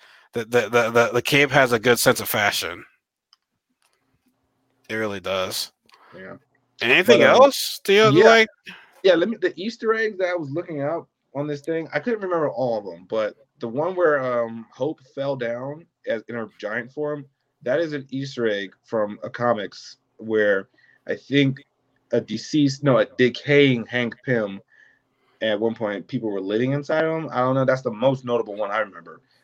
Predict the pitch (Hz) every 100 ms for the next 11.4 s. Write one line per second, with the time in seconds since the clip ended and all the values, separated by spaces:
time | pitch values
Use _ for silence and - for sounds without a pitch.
0 | _ - 110 110 185 170 - - 123 135
1 | 143 147 131 120 113 107 _ _ _ _
2 | _ - 107 101 101 98 127 104 _ 117
3 | 117 139 135 110 _ 127 120 113 107 110
4 | 92 - 165 139 107 104 92 123 139 101
5 | - _ _ _ _ _ 107 90 95 135
6 | 165 151 107 - _ _ - 123 139 113
7 | 101 127 117 - - 135 123 110 _ _
8 | - 131 113 - 104 101 85 - 127 101
9 | - _ _ _ 104 87 143 170 _ 113
10 | 98 92 _ _ - - 107 90 92 92
11 | 147 147 - 73